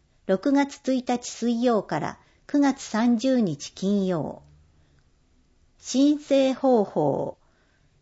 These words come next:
機器設置契約前に申請が必要ですので、お問い合わせください。交付対象機器、表です。交付対象機器、補助金額の順。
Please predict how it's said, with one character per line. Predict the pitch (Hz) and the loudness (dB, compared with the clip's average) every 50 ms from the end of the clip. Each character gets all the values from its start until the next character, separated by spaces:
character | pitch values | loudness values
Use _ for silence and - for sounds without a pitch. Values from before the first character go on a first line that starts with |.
| _ _ _ | _ _ _
機 | - - - | -18 -16 -8
器 | - 311 269 | -2 -2 -2
設 | 226 - 202 185 175 - - - 269 | 0 0 0 0 0 -2 -6 -6 -6
置 | 240 247 | -4 0
契 | - 262 277 277 277 | 2 2 4 4 2
約 | 277 277 277 - 269 | 2 0 -2 0 2
前 | 247 254 269 269 247 208 | 4 4 4 4 4 2
に | 175 160 170 - | 0 -2 -4 -6
申 | - - 254 262 269 | -4 0 2 2 2
請 | 269 - 277 277 269 254 | 2 2 2 2 4 4
が | 247 247 | 4 2
必 | 240 - - - - 240 | 0 -2 -6 -4 0 2
要 | 247 240 233 | 2 2 2
で | 202 220 220 | 2 0 -4
す | - - 185 | -4 -4 -4
の | 170 160 | -4 -2
で、 | 151 151 - - _ _ _ _ _ | -4 -4 -6 -6 _ _ _ _ _
お | - 220 | -8 -4
問 | - - 262 277 262 | -2 0 2 2 2
い | 254 | 2
合 | 254 240 | 0 0
わ | 240 220 | -2 -2
せ | - - 214 | -4 -6 -6
く | - 202 | -6 -6
だ | 180 180 175 | -6 -6 -6
さ | - - 185 175 | -6 -8 -10 -10
い。 | - - - _ _ _ _ _ _ _ _ _ _ _ _ _ _ _ _ _ _ _ _ _ _ _ _ _ _ _ _ _ _ _ _ _ _ _ _ _ _ _ _ _ _ _ _ _ _ | -12 -12 -16 _ _ _ _ _ _ _ _ _ _ _ _ _ _ _ _ _ _ _ _ _ _ _ _ _ _ _ _ _ _ _ _ _ _ _ _ _ _ _ _ _ _ _ _ _ _
交 | - - 262 277 294 285 | 0 4 4 4 4 2
付 | 294 - 277 | 0 -2 -4
対 | 269 277 - 202 247 262 | -2 0 0 0 0 0
象 | 240 - - - 247 233 220 220 | -2 -4 -4 -2 -2 -2 -2 -4
機 | 220 - - - | -6 -12 -16 -14
器、 | - - - - - _ _ _ _ _ _ _ _ _ _ - | -10 -10 -10 -10 -12 _ _ _ _ _ _ _ _ _ _ -6
表 | 247 233 226 220 | -4 -2 -2 -2
で | 202 208 196 | -2 -4 -6
す。 | - - - _ _ _ _ _ _ _ _ _ _ _ _ _ _ | -8 -12 -20 _ _ _ _ _ _ _ _ _ _ _ _ _ _
交 | - 269 277 302 311 294 | 2 2 4 4 2 -2
付 | - - - | -6 -12 -6
対 | - 240 254 269 254 | -2 0 0 0 -2
象 | - - - 233 226 220 | -2 -2 -2 0 0 0
機 | 220 220 - - | -2 -6 -10 -16
器、 | - - - - - _ _ _ _ _ _ _ | -12 -10 -10 -10 -10 _ _ _ _ _ _ _
補 | - 208 208 | -2 0 2
助 | 208 277 285 277 | 4 4 2 2
金 | - 285 277 269 254 | 2 4 4 4 4
額 | 214 180 160 - 180 | 2 0 -4 -4 -4
の | 170 160 147 135 | -2 -2 -2 -2
順。 | 131 - 147 170 147 - - | -4 -6 -6 -6 -8 -10 -12